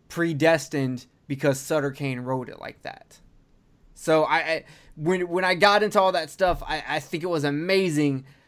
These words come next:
but it also made me realize that the, the characters don't necessarily develop.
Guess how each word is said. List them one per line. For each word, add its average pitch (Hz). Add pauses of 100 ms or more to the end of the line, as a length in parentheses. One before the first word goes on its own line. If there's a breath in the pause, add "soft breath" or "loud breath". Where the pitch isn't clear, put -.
but 180
it 175
also 196
made 190
me 175
realize 180
that 160 (840 soft breath)
the, 185
the 190 (460)
characters 226
don't 196
necessarily 185 (1000)
develop. 151